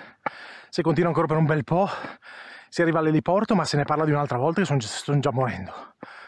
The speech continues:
E adesso lì c'è tipo un ripetitore di non so cosa.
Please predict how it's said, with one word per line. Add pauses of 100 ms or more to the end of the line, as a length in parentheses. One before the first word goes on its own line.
(440)
E
adesso (1080)
lì
c'è
tipo
un
ripetitore
di
non
so
cosa.